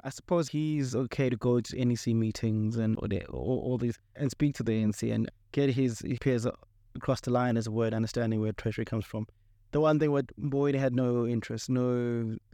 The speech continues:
patience for it. And it, it did come across rather arrogant, I, I guess, to many, actually to many within the party, that he was kind of, had this arrogance, which also feeds into this whole narrative about Treasury versus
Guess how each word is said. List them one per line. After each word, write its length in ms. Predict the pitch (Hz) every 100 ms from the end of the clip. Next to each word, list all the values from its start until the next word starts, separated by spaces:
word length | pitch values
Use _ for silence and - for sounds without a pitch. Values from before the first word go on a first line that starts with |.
| -
patience 520 | - 131 - 120 117
for 220 | - 117 117
it. 180 | - - _ _ - _ -
And 160 | 147
it, 120 | 143 156
it 100 | 156
did 140 | 165
come 180 | 165 147
across 420 | - 143 - - - _ _ -
rather 220 | 131 127
arrogant, 420 | 135 131 127 -
I, 120 | 123 -
I 100 | 127
guess, 320 | 127 - -
to 140 | -
many, 420 | 123 123 127 135 120
actually 240 | 110 120 -
to 140 | -
many 400 | 117 117 120 113
within 260 | 110 120 117
the 80 | 110
party, 380 | 120 113 - 117
that 200 | 113 -
he 60 |
was 280 | 117 117 113
kind 200 | - 113
of, 140 | 110 - _ _ _ -
had 200 | 117 113
this 180 | 107 -
arrogance, 480 | 123 123 110 110 -
which 220 | 127 117
also 340 | 139 135 127 117 - _ _ _
feeds 280 | 143 147 127
into 240 | 131 -
this 100 | 123
whole 300 | - 123 120
narrative 360 | 120 120 110 117
about 360 | 110 113 113 - _ _
Treasury 480 | - 135 120 120 117
versus 600 | 107 117 - 117 113